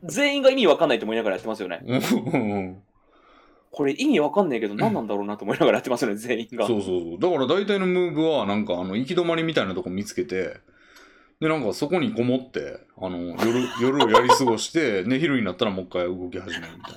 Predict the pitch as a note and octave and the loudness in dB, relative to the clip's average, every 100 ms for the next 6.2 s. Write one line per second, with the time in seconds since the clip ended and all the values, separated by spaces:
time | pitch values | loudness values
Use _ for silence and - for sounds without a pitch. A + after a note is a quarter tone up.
0 | - - G#4 G#4+ G4+ - F#4 - _ _ | 2 6 6 6 4 4 0 -6 _ _
1 | - A#2 G#2+ G#2 F#2+ A#2 G2+ G2+ G2 - | -4 -2 0 -2 0 -2 0 -4 -4 -8
2 | A#1+ - - _ _ _ _ - A3 C4 | -10 -16 -20 _ _ _ _ -4 -2 2
3 | C#4+ C#4 B3 A2 G2+ G#2 G2 F#2+ F2 E2 | 0 2 0 0 -4 -6 -4 0 2 2
4 | G2+ B2+ - B2 C3 B2 C4 D4 D#4+ B3 | 0 0 0 0 0 4 4 4 4 6
5 | C3 E3 E3+ A2+ F#2+ F#2+ F2+ G#2 G2+ F#2 | 6 6 6 4 2 -8 -6 -4 -2 -4
6 | E2 | -6